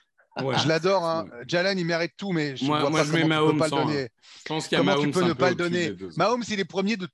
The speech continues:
Speaker 2: toutes les catégories statistiques
Speaker 1: Oui, mais
Speaker 2: des,
Speaker 1: après,
Speaker 2: des quarterbacks.
Speaker 1: après, il peut se cagader, euh, sur deux matchs. Tu sais très bien que si la question, c'était quel est le quarterback le plus talentueux, c'est Mahomes. Mais sur une course M V P,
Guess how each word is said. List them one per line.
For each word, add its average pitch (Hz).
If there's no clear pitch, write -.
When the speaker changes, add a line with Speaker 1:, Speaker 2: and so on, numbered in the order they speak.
Speaker 2:
toutes 285
les 196
catégories 196
statistiques 214
Speaker 1:
Oui, 233
mais 202
Speaker 2:
des, 175
Speaker 1:
après, 226
Speaker 2:
des 202
quarterbacks. 151
Speaker 1:
après, 214
il 170
peut 175
se 170
cagader, 139
euh, 127
sur 120
deux 135
matchs. 147
Tu 170
sais 196
très 202
bien 214
que 170
si 190
la 190
question, 202
c'était 170
quel 165
est 165
le 151
quarterback 151
le 131
plus 127
talentueux, 139
c'est 123
Mahomes. 147
Mais 139
sur 156
une 170
course 170
M 160
V 147
P, 165